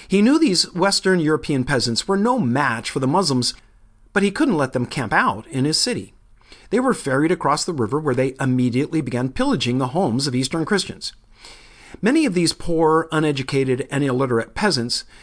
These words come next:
had come for loot and saw plenty of it right there. They had already traveled a long way from home and were now among people who spoke a different language,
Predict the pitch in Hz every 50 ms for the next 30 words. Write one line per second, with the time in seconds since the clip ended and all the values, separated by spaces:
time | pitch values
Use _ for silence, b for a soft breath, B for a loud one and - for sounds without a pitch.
0 | B B B B 165 147 - 160 151 143 - 202 190 202 247 302 294 180 - -
1 | - - - _ - - 147 135 - - 135 123 - - - 254 262 254 - 120
2 | 101 95 - 180 - - - - 151 127 104 101 107 113 107 - 220 240 220 120
3 | 92 - - _ _ _ _ b b b b b b b b 139 143 135 143 151
4 | 156 147 123 - - 214 226 185 147 139 135 123 117 127 139 139 139 135 131 117
5 | - 139 123 120 180 247 269 175 131 147 165 156 135 120 123 135 165 185 135 117
6 | 151 214 247 233 - 123 113 - - 143 220 B B B B B - 202 - -
7 | - 123 - 104 87 95 - 107 107 160 190 208 214 208 208 190 185 - -